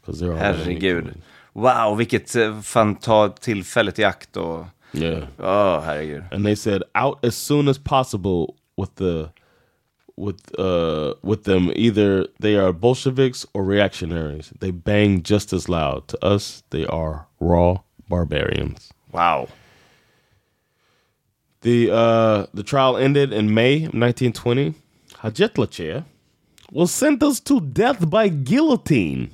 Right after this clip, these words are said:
Speaker 2: That's a good punishment.
Speaker 1: Uh, and then in nineteen twenty-one, the death penalty was abolished. <laughs>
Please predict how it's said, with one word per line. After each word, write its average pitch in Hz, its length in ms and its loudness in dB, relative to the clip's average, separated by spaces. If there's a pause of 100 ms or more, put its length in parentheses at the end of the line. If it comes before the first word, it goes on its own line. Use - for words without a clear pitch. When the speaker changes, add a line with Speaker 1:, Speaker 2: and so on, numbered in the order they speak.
Speaker 2:
That's 98 240 -8
a 117 60 -8
good 101 480 0 (180)
punishment. 101 800 -2 (1120)
Speaker 1:
Uh, 92 720 -2 (260)
and 110 240 2
then 123 480 4 (460)
in 101 160 2
nineteen 104 360 2
twenty-one, 104 760 0 (800)
the 95 80 -12
death 131 280 0
penalty 90 600 2 (100)
was - 140 -6
abolished. - 600 -4 (520)
<laughs> - 80 -8